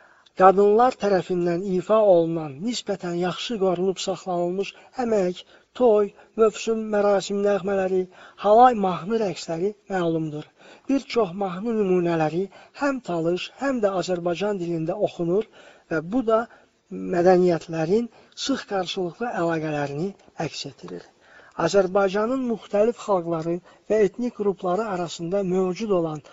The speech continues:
folklor əlaqələri və qarşılıqlı təsirlər coğrafi və tarixi amillərdən asılıdır. Respublikamızın ərazisində uzun əsrlər boyu yaşayan xalqların musiqi folkloru qarşılıqlı bəhrələnməyə məruz qalmış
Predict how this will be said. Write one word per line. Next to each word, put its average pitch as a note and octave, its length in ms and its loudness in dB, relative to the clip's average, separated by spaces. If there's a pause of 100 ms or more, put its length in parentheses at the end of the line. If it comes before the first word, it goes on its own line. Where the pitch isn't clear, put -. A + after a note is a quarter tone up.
(200)
folklor G3+ 560 4
əlaqələri E3+ 800 0 (280)
və F#3+ 180 4
qarşılıqlı F#3 680 -2
təsirlər F3 720 -4 (400)
coğrafi G3 640 4
və G3+ 200 2
tarixi F#3+ 500 -2
amillərdən E3+ 920 -2
asılıdır. F#3+ 560 0 (560)
Respublikamızın A3 1000 0
ərazisində G3 760 0 (240)
uzun F#3 360 -2
əsrlər G3+ 600 0
boyu F3 280 2
yaşayan E3+ 480 -2
xalqların F3 600 -2 (280)
musiqi G#3 460 0
folkloru E3 580 0 (360)
qarşılıqlı F#3 680 -2
bəhrələnməyə E3+ 960 -2
məruz F3+ 480 -2
qalmış G3+ 400 0